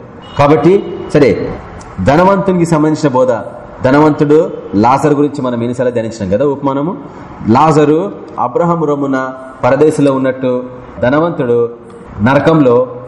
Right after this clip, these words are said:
అగ్నిగుండంలో కాలుతున్నట్లు మనం చూస్తాం కదా ఆ ఉపమానంలో.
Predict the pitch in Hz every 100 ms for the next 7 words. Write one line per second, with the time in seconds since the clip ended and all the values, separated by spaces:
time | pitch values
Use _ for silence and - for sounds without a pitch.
0 | 110 131 143 139 147 147 147 135 131 135
1 | 135 139 127 123 120 120 208 - 110 101
2 | 143 151 123 - 117 123 131 131 135 165